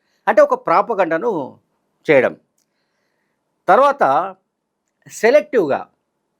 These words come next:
కొంతమంది సెలెక్ట్ చేసి తమకున్న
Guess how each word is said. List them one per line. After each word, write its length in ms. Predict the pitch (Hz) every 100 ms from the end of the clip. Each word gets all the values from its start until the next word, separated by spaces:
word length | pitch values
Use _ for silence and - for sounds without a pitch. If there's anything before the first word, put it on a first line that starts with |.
| _ _
కొంతమంది 400 | 214 214 208 202
సెలెక్ట్ 380 | 196 160 170 -
చేసి 420 | 123 - 202 311 - _ _ _ _ _ _ 185
తమకున్న 640 | 208 208 196 196 202